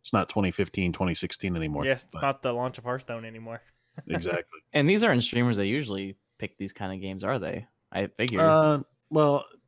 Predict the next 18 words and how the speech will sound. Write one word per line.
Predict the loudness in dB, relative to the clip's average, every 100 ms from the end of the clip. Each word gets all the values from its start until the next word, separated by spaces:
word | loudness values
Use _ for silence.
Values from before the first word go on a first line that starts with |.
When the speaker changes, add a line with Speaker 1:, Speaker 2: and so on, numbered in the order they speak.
| _ _ _ _
Speaker 1:
so | 0 4 6
Day | 6 4
nine | 6 4 4
hosts | 2 2 2 2
a, | 2 4 2
um, | 0 0 -4 -10 -6
a | 0
Magic: | 2 2 -2 -6
The |
Gathering, | -2 0 2 0 0 0
uh, | 0 -2 -4
show | 0 4 4 0 -6
on | 0 2 2 -2 -6 -10 _ -4
YouTube | -2 0 0 -2 _ _ _ _
called, | 2 4
uh, | 4 2
Spell | 0 2
Slingers. | 2 4 4 4 0